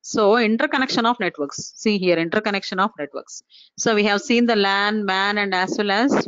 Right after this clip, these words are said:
wan. That means separately we have seen here. But if you are trying to interconnect all these lan, man, and wan means it, it will becomes an inter network. That means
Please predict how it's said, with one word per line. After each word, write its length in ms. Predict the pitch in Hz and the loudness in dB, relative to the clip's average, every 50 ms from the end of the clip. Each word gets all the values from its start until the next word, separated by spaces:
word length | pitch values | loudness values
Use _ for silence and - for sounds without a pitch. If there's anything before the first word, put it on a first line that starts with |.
| - 180 | -4 -2
wan. 300 | 165 165 160 147 143 - _ | -2 -2 0 -2 -4 -4 _
That 180 | 175 175 - 208 | -4 -4 -2 -2
means 160 | 214 240 240 | -4 -2 -2
separately 560 | - 196 - - 220 220 233 226 233 254 262 | -2 -4 -2 -2 0 0 0 0 0 -2 -2
we 100 | 240 214 196 | 0 0 0
have 180 | 190 180 170 | -2 -2 -4
seen 320 | - 190 208 196 196 190 - | -4 -6 -6 -6 -6 -8 -10
here. 240 | 180 175 185 220 277 - _ _ _ _ _ _ _ _ _ - | -8 -6 -4 -4 -4 -6 _ _ _ _ _ _ _ _ _ -2
But 220 | 190 240 311 311 - _ _ _ - | 0 0 0 0 -4 _ _ _ -2
if 260 | 247 294 311 - - | 0 0 0 2 2
you 100 | 285 262 233 | 4 4 6
are 180 | 226 226 247 | 6 4 2
trying 440 | 240 - 240 208 233 311 370 392 330 349 | 2 0 0 2 2 2 2 2 2 2
to 40 | |
interconnect 600 | 359 285 254 240 - 294 - 269 262 285 294 - - | 4 4 4 2 0 -2 -2 0 0 0 0 2 4
all 340 | 247 226 233 254 285 302 285 | 4 6 6 6 6 4 4
these 220 | 285 277 269 - | 4 2 2 2
lan, 580 | 214 208 202 208 214 226 247 254 247 240 208 180 | 0 0 0 0 2 2 2 0 0 -2 -2 -4
man, 440 | 185 185 185 185 190 202 214 226 226 | -4 -4 -2 0 0 0 0 -2 -2
and 320 | 190 170 180 180 170 160 156 | -2 -2 -2 -2 -2 -2 0
wan 380 | 160 160 175 190 202 202 180 | 0 0 0 0 -2 -4 -6
means 340 | 170 170 175 180 196 202 - - | -6 -6 -6 -6 -8 -10 -6 -4
it, 140 | 202 208 208 - - - - | -4 -4 -4 -6 -8 -4 -2
it 180 | - 208 220 240 | 0 0 0 2
will 180 | 254 262 262 | 2 0 2
becomes 420 | 220 208 214 214 226 220 226 220 208 | 0 -2 -2 -2 -2 -2 -2 0 0
an 300 | 202 208 233 247 254 - _ _ _ _ _ _ _ _ _ - | 0 0 0 -2 -4 -8 _ _ _ _ _ _ _ _ _ 0
inter 400 | 214 233 240 240 247 269 269 254 | 2 2 4 4 4 2 2 2
network. 340 | 214 180 - 160 160 151 - _ _ - | 2 0 0 0 -2 -2 -2 _ _ -6
That 160 | 175 175 - - | -6 -4 -4 -4
means 440 | 196 185 202 247 277 - - - | -4 -2 -2 -2 -4 -4 -8 -14